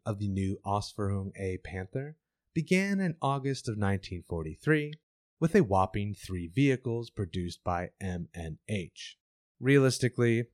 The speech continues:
production did not begin in earnest until September, once the other firms got their production lines switched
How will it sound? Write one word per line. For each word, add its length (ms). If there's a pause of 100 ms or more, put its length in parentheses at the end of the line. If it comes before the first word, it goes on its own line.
(180)
production 520
did 160
not 200
begin 320
in 160
earnest 420 (220)
until 260
September, 760 (300)
once 320
the 240
other 220
firms 520
got 280
their 80
production 500
lines 320
switched 380